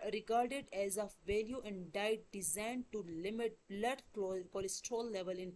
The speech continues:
patients with hypercholesterolemia. It is used in place of other vegetable oils in pharmaceutical and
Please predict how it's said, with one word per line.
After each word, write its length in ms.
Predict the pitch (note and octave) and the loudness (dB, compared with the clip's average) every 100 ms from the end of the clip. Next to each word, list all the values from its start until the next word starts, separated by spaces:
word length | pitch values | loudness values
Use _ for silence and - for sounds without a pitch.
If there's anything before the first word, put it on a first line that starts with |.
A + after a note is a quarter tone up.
| - | -4
patients 460 | F#3+ F3+ F#3+ G3+ - | -2 -2 -2 -4 -2
with 140 | F3 F3+ - - - - G#3 | -4 -6 -12 -20 -20 -14 0
hypercholesterolemia. 1500 | A3+ A#3+ C#4+ C#4+ - G3 F#3 - - A3 G#3 G3 G#3+ F3 D3+ - - - - - | 2 2 -2 -6 -2 0 2 0 0 -2 -2 -2 -4 -4 -6 -10 -20 -20 -20 -12
It 140 | - B3+ | -6 -2
is 260 | C4+ G#3 | -2 -2
used 320 | A3 D#4 E4 B3+ | 0 2 2 2
in 120 | A3 | -2
place 440 | - A#3 B3+ C4 | 2 4 8 8
of 120 | A#3+ A#3 _ | 6 -2 _
other 220 | C4+ D4 A#3 F3 | 0 2 2 2
vegetable 540 | F3 - G3+ G#3 A#3 F#3+ | -2 -2 -2 0 0 0
oils 420 | E3 G3 A#3+ - - - _ | -2 0 2 2 0 -20 _
in 140 | G#3+ G#3+ | -8 -6
pharmaceutical 1000 | - G#3 G#3+ A#3 - C#4+ C#4+ C#4+ C#4+ C#4 - F3+ | 2 2 2 0 0 0 -4 -2 -4 -4 -8 -4
and 240 | F3+ | -4